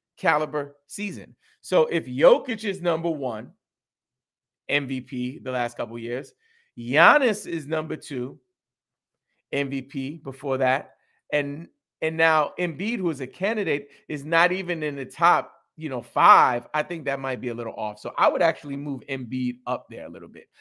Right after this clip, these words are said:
The next one is where it really gets interesting. We have, we have Tyrese Halliburton at number ten. Tyrese Halliburton at number ten.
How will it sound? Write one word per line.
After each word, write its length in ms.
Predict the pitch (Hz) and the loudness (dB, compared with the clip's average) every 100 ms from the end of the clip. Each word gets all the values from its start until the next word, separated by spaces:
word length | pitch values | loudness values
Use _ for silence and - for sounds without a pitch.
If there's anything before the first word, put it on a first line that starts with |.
| _ | _
The 80 | 160 | -8
next 360 | 165 190 233 208 | -2 0 0 0
one 280 | 170 147 151 | 0 0 -4
is 220 | 135 120 | -6 -4
where 220 | 143 139 | -2 -2
it 100 | 127 | -2
really 280 | 123 131 123 | -4 -2 -2
gets 180 | 110 107 | -6 -12
interesting. 540 | 113 104 104 - - _ _ _ | -12 -12 -18 -20 -20 _ _ _
We 220 | 143 180 | -4 2
have, 420 | 190 165 147 139 - _ _ _ _ _ _ _ _ _ _ _ _ _ _ _ _ _ _ | 6 6 6 2 -4 _ _ _ _ _ _ _ _ _ _ _ _ _ _ _ _ _ _
we 160 | 156 | -4
have 400 | 170 180 151 - - - - - _ _ - | 0 4 4 2 -8 -20 -20 -20 _ _ -20
Tyrese 720 | - 160 156 139 180 214 208 | 2 4 6 2 -4 -4 -6
Halliburton 960 | - 165 170 175 160 127 139 127 131 - | -6 2 6 6 4 0 -2 -2 -6 -8
at 180 | 127 120 | -8 -6
number 400 | 127 135 131 123 | -4 -4 -4 -8
ten. 300 | - - 85 69 _ _ _ - | -8 -16 -18 -20 _ _ _ 0
Tyrese 720 | 147 135 147 202 - 214 214 - _ _ | 2 2 -2 -6 -4 -6 -6 -16 _ _
Halliburton 720 | 170 160 156 151 139 135 135 | 0 2 0 -2 -4 -4 -8
at 100 | 127 | -6
number 300 | 131 120 120 | -8 -8 -12
ten. 260 | - 92 | -16 -20